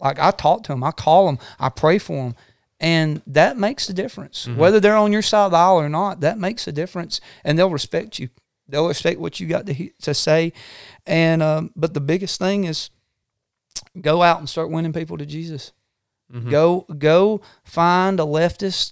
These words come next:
Speaker 1: that doesn't agree with you and become friends with 'em.
Speaker 2: Mm-hmm.
Speaker 1: Get out of your circle. Get out of your echo chamber. I'm not saying you gotta become them,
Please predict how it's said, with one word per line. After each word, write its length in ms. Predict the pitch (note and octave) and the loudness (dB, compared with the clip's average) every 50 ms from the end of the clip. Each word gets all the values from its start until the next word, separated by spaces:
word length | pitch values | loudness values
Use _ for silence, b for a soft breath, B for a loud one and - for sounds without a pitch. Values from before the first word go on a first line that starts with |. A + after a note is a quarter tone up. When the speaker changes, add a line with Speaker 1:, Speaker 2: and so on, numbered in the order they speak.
| D#3 | -6
Speaker 1:
that 120 | C3+ C3 C#3 | -8 -6 -4
doesn't 300 | C3+ C#3 D#3 E3 F3+ F#3 | -2 -2 -2 -2 -4 -8
agree 240 | F#3 E3+ D3+ C#3+ C3+ | -8 -8 -8 -8 -8
with 140 | C3+ B2+ | -8 -10
you 280 | C3 B2+ B2+ C3 C#3 C3+ - _ _ _ _ _ _ _ _ _ _ | -8 -8 -8 -8 -10 -12 -14 _ _ _ _ _ _ _ _ _ _
and 140 | C3 C3+ C3 | -6 -6 -4
become 320 | C3 - - C#3+ C#3+ C#3+ | -4 -4 -2 -2 -2 -2
friends 320 | - - C3+ B2+ B2 B2 | -2 -4 -6 -6 -6 -8
with 160 | C3+ C#3 - D3+ | -12 -14 -16 -16
'em. 160 | - B2 _ _ _ _ _ B2+ | -18 -20 _ _ _ _ _ -14
Speaker 2:
Mm-hmm. 220 | B2+ A2 A#2 A#2 | -12 -10 -10 -10
Speaker 1:
Get 260 | A2+ C3 D3+ F3 F#3 | -6 -2 -2 2 4
out 180 | F#3+ G3 G3+ G#3 | 4 4 4 2
of 60 | G#3 | 0
your 160 | G3 G3 G#3 | -2 -4 -4
circle. 420 | G3+ - F#3+ D#3+ C#3+ C3 - C#3+ C#3+ | -4 -4 -2 -2 -2 -4 -6 -10 -8
Get 180 | C3+ C#3+ C#3+ | -4 -2 0
out 160 | D3 D3+ D#3 | 0 0 0
of 60 | D#3+ D#3+ | 0 0
your 100 | D#3+ D#3 | 0 0
echo 280 | D3+ D#3 - - C#3 | 0 -2 -2 -4 -6
chamber. 420 | C3 - - C#3 C3+ C3+ B2+ C3 A#2+ B B B B | -6 -6 -6 -4 -4 -4 -4 -6 -8 B B B B
I'm 140 | - D3+ G#3+ | -2 0 0
not 180 | C4+ C4 - - | 0 -2 -4 -4
saying 300 | - - F3 E3+ E3 D#3+ | -2 0 0 0 0 0
you 80 | E3 | 0
gotta 240 | D#3+ D#3+ D#3+ D3 C3+ | 2 2 2 2 2
become 400 | B2 B2 - - D#3+ E3 D3 C3+ | -2 -4 -2 0 0 0 0 0
them, 440 | C3 C#3 D#3+ A3+ B3+ A3 F#3 F3+ E3 | -2 -2 -4 -4 -4 -6 -6 -8 -10